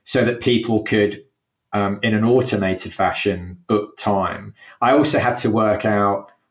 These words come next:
well, I can't just talk to the one person for ninety minutes. This is gonna go on forever. And so,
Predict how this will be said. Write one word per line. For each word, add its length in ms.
well, 120
I 60
can't 300
just 200
talk 260
to 80
the 80
one 200
person 380
for 120
ninety 360
minutes. 680
This 180
is 80
gonna 200
go 120
on 160
forever. 480
And 200
so, 500